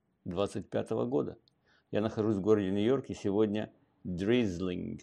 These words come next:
Drizzling — это моросит. Моросит. Даже иногда чуть-чуть покапал, сегодня гулял. Но в кармане у меня был зонтик. А вы выходите без зонтика из дома? Давайте почитаем ваши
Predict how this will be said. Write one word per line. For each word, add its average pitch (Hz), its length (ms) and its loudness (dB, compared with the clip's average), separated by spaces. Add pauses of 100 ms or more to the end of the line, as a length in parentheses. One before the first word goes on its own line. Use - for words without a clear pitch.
(160)
Drizzling — 90 520 0
это 90 240 -2
моросит. 104 520 0 (480)
Моросит. 101 420 -6 (220)
Даже 120 260 -2
иногда 98 300 0
чуть-чуть 101 340 -6
покапал, 101 460 -4
сегодня 104 280 -10
гулял. - 300 -8 (720)
Но 104 160 2
в 104 80 -6
кармане 113 420 4
у 113 40 4
меня 117 180 4
был 113 160 6
зонтик. 101 540 0 (720)
А 107 140 4
вы 98 140 2
выходите 117 440 -2
без 90 260 -2
зонтика 90 420 -6
из 90 140 -4
дома? 85 240 -10 (1700)
Давайте 139 300 8
почитаем 143 420 6
ваши 123 340 4